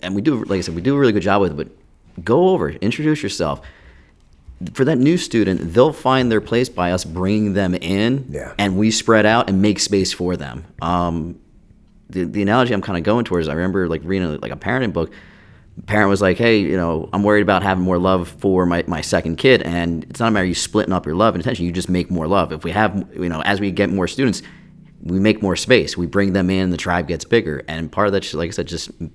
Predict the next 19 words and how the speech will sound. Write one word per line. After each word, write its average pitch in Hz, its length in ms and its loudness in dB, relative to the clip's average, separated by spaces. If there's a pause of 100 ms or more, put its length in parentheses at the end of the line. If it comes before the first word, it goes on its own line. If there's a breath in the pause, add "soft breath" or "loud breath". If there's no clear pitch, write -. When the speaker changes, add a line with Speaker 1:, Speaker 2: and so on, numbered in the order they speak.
Speaker 1:
being 87 220 -4
a 90 40 0
welcoming 90 380 0
place, 110 300 2
having 76 160 -8
that 85 80 -8
great 78 180 -6
environment. 104 640 0 (480 loud breath)
So 92 500 0 (520)
for - 60 -2
that 110 120 2
new 117 120 4
person 101 300 2
who's 80 80 -4
thinking 95 160 -2
about 85 80 -2
joining, 98 260 -2
it's - 140 -10
not 101 320 -2